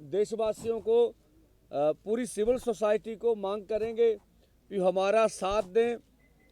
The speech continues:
हमारे साथ आए, पूरे देश का सवाल है। अगर खेती कारपोरेटों के पास चली गई तो ये देश का भला होने वाला नहीं है।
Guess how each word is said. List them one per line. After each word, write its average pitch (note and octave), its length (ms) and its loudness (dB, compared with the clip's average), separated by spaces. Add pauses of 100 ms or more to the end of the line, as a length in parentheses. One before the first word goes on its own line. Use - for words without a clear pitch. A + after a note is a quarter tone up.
(320)
हमारे F3+ 400 2
साथ G#3 440 -4
आए, A3+ 280 2
पूरे G#3+ 320 2
देश F3 260 0
का A3 240 0
सवाल G#3 380 0
है। A3+ 160 2 (500)
अगर F#3+ 280 0
खेती G3+ 460 -2
कारपोरेटों A3+ 760 2
के A3+ 140 -2
पास A3 240 0
चली A3+ 340 -2
गई F#3 200 2 (720)
तो G#3+ 120 0
ये A3+ 180 4
देश F#3 300 0
का A#3 180 0
भला F3 280 2
होने G3+ 260 2
वाला G#3+ 380 4 (600)
नहीं A3+ 360 2
है। D#3+ 180 2